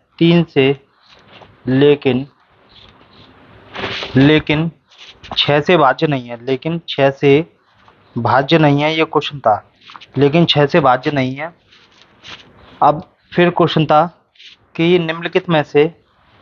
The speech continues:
निम्नलिखित में से, निम्नलिखित में से, निम्नलिखित में से पूछा, निम्नलिखित में से कौन सा, कौन सा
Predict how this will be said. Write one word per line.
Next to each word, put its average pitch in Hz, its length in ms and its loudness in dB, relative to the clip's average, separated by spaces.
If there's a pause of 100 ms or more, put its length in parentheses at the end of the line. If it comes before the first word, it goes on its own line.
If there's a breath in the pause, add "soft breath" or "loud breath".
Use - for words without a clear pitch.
(320)
निम्नलिखित 147 720 0
में 139 140 2
से, 143 280 0 (1300)
निम्नलिखित 147 640 2
में 139 180 0
से, 131 280 -4 (2250)
निम्नलिखित 160 540 2
में 143 160 2
से 139 320 0 (1900)
पूछा, 156 280 2
निम्नलिखित 160 400 -4
में 151 160 -2
से 151 220 -2 (580)
कौन 160 220 2
सा, 147 500 0 (1120)
कौन 165 300 2
सा 127 500 0